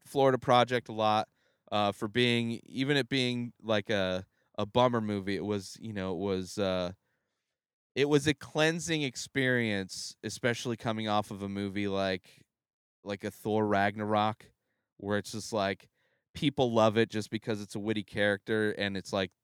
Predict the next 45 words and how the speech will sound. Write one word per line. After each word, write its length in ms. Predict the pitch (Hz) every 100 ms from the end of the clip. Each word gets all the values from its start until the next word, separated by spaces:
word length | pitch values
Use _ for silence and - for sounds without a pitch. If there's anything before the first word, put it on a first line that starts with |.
| -
the, 200 | 104 -
everything 460 | 104 107 - 104
else 220 | 98 95
is 80 | 98
just 180 | 92 90
stupid 320 | - 92 92
and 160 | 87 85
doesn't, 320 | 87 85 82 _
every-, 220 | - 95 65
it's 120 | -
all 160 | 90
worthless. 460 | 85 82 - - _ _ _ _ _ _ -
Um, 480 | 95 92 87 82 - _ _ _ _ _ _ _ _ _
so 160 | - 113
yeah, 180 | 98 - - _ _ _
so 80 | -
Florida 360 | 90 139 143 135
Project, 680 | - 131 127 123 127 120 - _ _ _
my 140 | 104 120
number 280 | 131 143
five. 540 | 143 - 117 113 113 - _ - -
Okay, 160 | 110 160
now 160 | 160
when 80 | 175
I 100 | 196
was 140 | 214 196
making 320 | 220 214 214
my 120 | 202
list, 340 | 175 147 139
so 80 | -
I 80 | 151
wrote 300 | 147 190 196
down, 200 | 180 156
first 280 | - 202 -
thing 140 | 202
I 100 | 156
did 260 | 143 139 123
was 180 | 123 120
write 220 | 123 120
down 240 | 120 113
every 260 | 104 104 107
movie 400 | 101 104 98 95
that 300 | 90 92 92 - _ _ _ _ -
was 240 | 110 104
reviewed 640 | 107 98 98 104 104 101